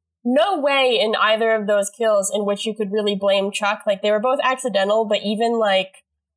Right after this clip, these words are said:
the man who fell out the window, like, they established that, like, that man was going to murder Chuck. So, like, Chuck has really no culpability in either of these kills, like,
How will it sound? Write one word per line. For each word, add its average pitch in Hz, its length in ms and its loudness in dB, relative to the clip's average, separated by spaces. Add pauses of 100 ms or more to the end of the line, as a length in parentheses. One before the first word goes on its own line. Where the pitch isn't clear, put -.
(140)
the 220 140 -2
man 208 240 2
who 214 100 0
fell 214 220 0
out 208 180 0
the 208 60 -2
window, 208 380 0
like, 190 260 -2
they 196 120 0
established 202 680 -2
that, 175 260 0
like, 190 200 -2
that 277 180 2
man 330 220 2
was 226 160 -2
going 208 300 0
to 202 120 -6
murder 196 380 0
Chuck. 196 380 -4
So, 226 180 -2
like, 202 240 0 (260)
Chuck 302 220 0
has 330 180 2
really 269 220 0
no 202 360 0
culpability 226 840 0
in 254 80 0
either 254 300 2
of 254 120 -2
these 269 260 -4
kills, 269 340 0
like, 185 260 -2